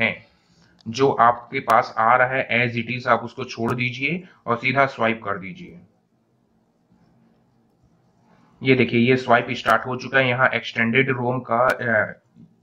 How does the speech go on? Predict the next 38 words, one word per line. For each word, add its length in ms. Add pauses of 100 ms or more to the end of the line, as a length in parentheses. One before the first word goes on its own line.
(320)
क्या 140
बोलना 280
चाहिए, 240
logo 300
बना 240
दिया 280
गया 200
है 80
टीडब्ल्यूआरपी 760
पे। 340 (320)
तो 140
यहाँ 300
पर 120
लोड 260
होते 280
तक 220
मैं 120
आपको, 280
अ, 100 (120)
से 380
मेरा 220
request 500
है 220 (340)
कि 60
आप 160
मेरे 300
YouTube 260
channel 520 (160)
को 200
subscribe 500
करें, 300
bell 220
icon 260
दबाएं, 280
notification 520
icon 220
click 320
करें। 360